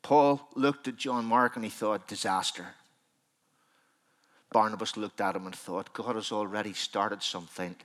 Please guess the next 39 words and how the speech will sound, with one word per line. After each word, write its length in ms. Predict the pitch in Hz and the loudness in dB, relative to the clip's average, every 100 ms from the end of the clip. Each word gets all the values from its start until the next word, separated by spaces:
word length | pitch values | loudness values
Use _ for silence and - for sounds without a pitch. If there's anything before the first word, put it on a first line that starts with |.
| _ _ _ _ - _ | _ _ _ _ -20 _
and 100 | 90 | -2
I 80 | 98 | 0
want 260 | 98 - 95 | 0 -4 -4
to 80 | - | -4
see 300 | - 98 - _ - - | -4 -6 -12 _ -20 -14
what 160 | - 101 | -6 -6
he's 140 | 95 | -6
gonna 280 | - 71 95 | -8 -8 -8
do." 300 | 85 60 - - _ _ _ _ _ _ _ _ _ _ _ _ _ _ _ _ _ _ - | -10 -10 -10 -12 _ _ _ _ _ _ _ _ _ _ _ _ _ _ _ _ _ _ 2
That's 240 | 139 - | 2 2
a 40 | |
shepherd's 500 | 139 139 131 135 - | 0 0 0 -2 -6
heart. 320 | - 113 98 101 | 0 0 0 -4
You 100 | 110 | 0
look 360 | 117 160 - - - | 2 2 0 -10 -2
at 100 | 143 | 2
a 60 | 139 | 2
life, 640 | 127 135 139 156 - - - _ _ _ _ - - | 6 6 6 2 -4 -10 -16 _ _ _ _ -20 -4
or 100 | 113 | -2
you 160 | 113 | 0
look 200 | 117 151 | 4 4
at 60 | 160 | 4
a 40 | 151 | 2
fellowship 720 | - 135 147 156 - 147 - | 2 6 6 4 2 0 -2
which 180 | 120 - | -6 -4
is 120 | 117 | -2
a 60 | 104 | -4
mess, 760 | 90 92 107 113 101 - - - - - | -4 -2 0 0 0 -4 -6 -12 -20 -10
and 180 | 104 - | -10 -8
you 120 | 92 | -6
see 480 | - - 127 135 135 | -4 -2 2 4 4
the 160 | 110 | 2
glory 520 | 90 - 104 113 117 117 | -8 -6 -4 -2 -2 -2
of 160 | 90 | -6
the 120 | 101 | -10
Lord 480 | 80 87 92 95 95 - - - | -10 -8 -4 -4 -8 -12 -12 -10
in 180 | 98 92 | -10 -12
the 40 | |
mess. 800 | 92 85 80 85 - - - - | -14 -10 -10 -8 -8 -6 -6 -8